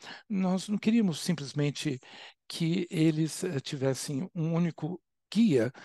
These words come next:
onde eles, eh, envolvessem a congregação, eh, dentro do, o, do que diz a Escritura. Não, nós queríamos que eles fossem além, que eles,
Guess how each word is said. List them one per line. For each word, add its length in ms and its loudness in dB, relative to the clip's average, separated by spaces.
onde 320 0
eles, 540 0
eh, 240 4
envolvessem 800 2
a 100 -6
congregação, 840 2
eh, 200 6
dentro 1000 4
do, 260 -6
o, 600 -4
do 160 0
que 200 2
diz 400 10
a 40 4
Escritura. 800 -2
Não, 200 4
nós 260 0
queríamos 420 0
que 380 -4
eles 440 4
fossem 480 -2
além, 640 2
que 360 0
eles, 600 0